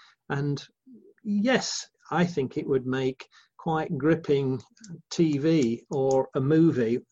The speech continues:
Man, no matter, you need a skill to be able to know what the public wants and, and where to take it. But that kind of, uh, thing would be rather exciting, uh, to see.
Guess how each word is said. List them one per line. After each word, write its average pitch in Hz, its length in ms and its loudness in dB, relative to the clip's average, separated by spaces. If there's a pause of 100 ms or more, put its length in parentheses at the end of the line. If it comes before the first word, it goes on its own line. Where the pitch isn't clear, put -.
Man, 170 460 2
no 156 160 0
matter, 170 320 0
you 156 180 2
need 226 280 2
a 160 60 2
skill 139 600 2 (420)
to - 80 -8
be 143 120 2
able 143 300 0
to - 140 -8
know 139 340 0
what 131 260 2
the 135 80 -6
public 139 540 -4
wants 135 540 -4
and, 120 240 -6 (100)
and 131 240 -6
where 143 360 0
to - 160 -10
take 135 400 -6
it. - 160 -4 (380)
But - 200 -6 (280)
that 180 320 -6
kind 165 360 0
of, 131 180 -4 (220)
uh, 123 180 -12 (140)
thing 143 200 -4
would 127 200 -6
be 123 160 0
rather 143 460 -2
exciting, 123 840 -6 (380)
uh, 135 220 -12 (140)
to - 120 -6
see. 127 500 -4